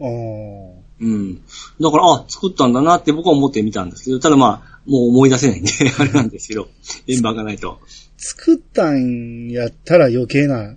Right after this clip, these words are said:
Speaker 1: シーンかなと思うんですよ。なんか違和感できるじゃないですか。スーパーファミコンやってた人には、
Speaker 2: うん。
Speaker 1: このシーンないのになと思って。
Speaker 2: そうなんですよ。それなんで、
Speaker 1: うん。
Speaker 2: あ、フローラを押してんなって僕思ったんですよ。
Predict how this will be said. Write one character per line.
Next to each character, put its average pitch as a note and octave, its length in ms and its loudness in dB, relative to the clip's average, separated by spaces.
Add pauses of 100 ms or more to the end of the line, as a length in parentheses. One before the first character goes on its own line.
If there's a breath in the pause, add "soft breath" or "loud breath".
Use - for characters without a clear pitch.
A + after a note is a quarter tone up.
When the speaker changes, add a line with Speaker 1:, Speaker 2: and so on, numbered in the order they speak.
Speaker 1:
シ - 220 -2
ー B2 160 0
ン - 20 -6
か - 160 -8
な G#2+ 180 -8
と A2 100 -12
思 G#2 100 -8
う - 20 -6
ん - 20 -8
で - 40 -12
す - 80 -12
よ。 G#2 80 -8
な D3+ 240 2
ん - 20 2
か E3 100 4
違 F3 200 0
和 A3 120 4
感 D#3 200 4
で B2 160 2
き C3 100 -2
る B2+ 80 2
じ A#2 80 -4
ゃ A#2 40 -2
な G#2+ 60 -6
い - 40 -6
で - 20 -10
す - 80 -14
か。 G#2 160 -12 (140)
ス - 180 -2
ー C#3+ 80 2
パ C#3+ 120 6
ー - 20 6
フ C3+ 60 2
ァ D3 40 4
ミ C#3 80 4
コ - 80 -2
ン A#2+ 40 -2
や B2 40 0
っ A#2+ 60 -4
て - 80 -18
た A#2+ 80 0
人 B2 180 -4
に A#2 140 -2
は、 A#2+ 300 -2 (360)
Speaker 2:
う F#2+ 60 -14
ん。 F2 160 -14
Speaker 1:
こ D3+ 120 2
の C#3+ 80 6
シ D3 140 0
ー C3 60 4
ン A#2 60 0
な A#2+ 120 0
い D3 80 4
の C#3 80 4
に A2 160 -2
な A2+ 180 -4
と A2 120 -6
思 G2 140 -8
っ - 20 -14
て。 - 140 -8
Speaker 2:
そ D3+ 200 2
う A2 60 2
な F#2+ 80 -4
ん F#2 80 -8
で F2 80 -12
す - 100 -14
よ。 F2+ 140 -16 (180)
そ - 220 2
れ A3 120 6
な A#3+ 140 4
ん A3+ 100 0
で、 A#3+ 180 4
Speaker 1:
う - 20 -
ん。 - 20 -18 (220 loud breath)
Speaker 2:
あ、 - 20 0
フ D#3 160 -6
ロ F3+ 140 6
ー - 20 2
ラ D3 80 2
を B2 80 0
押 B2+ 100 -4
し - 60 -4
て C#3+ 140 4
ん C#3 60 2
な G3 120 2
っ - 60 -4
て C3+ 80 -2
僕 A2 160 -4
思 G#2+ 180 -4
っ - 20 -8
た E2 100 -8
ん - 20 -10
で - 60 -10
す - 100 -10
よ。 - 160 -12